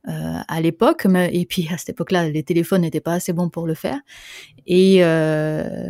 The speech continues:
donc, donc voilà, donc j'y suis quand même arrivée progressivement. Et à partir du moment où j'ai eu le matériel, c'est là que j'ai commencé, euh,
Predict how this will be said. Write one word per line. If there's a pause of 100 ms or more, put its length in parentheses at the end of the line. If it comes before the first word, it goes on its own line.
(220)
donc,
donc
voilà,
donc
j'y
suis
quand
même
arrivée
progressivement.
Et
à
partir
du
moment
où
j'ai
eu
le
matériel,
c'est
là
que
j'ai
commencé,
euh,